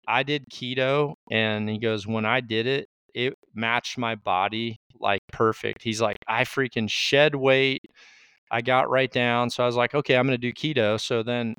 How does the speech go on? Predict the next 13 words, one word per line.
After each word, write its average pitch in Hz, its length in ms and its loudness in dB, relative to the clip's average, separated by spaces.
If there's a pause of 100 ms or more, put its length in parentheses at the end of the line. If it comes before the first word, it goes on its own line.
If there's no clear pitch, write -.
(140)
I 113 120 -2
decided 135 680 -2
to 131 120 -8
do 135 340 2
it. 104 200 2 (100)
And 113 140 0
in 117 140 0 (200)
doing 151 300 6
so, 117 300 4
I, 113 100 6
like, 110 280 2
mentioned 120 460 0
it 113 120 0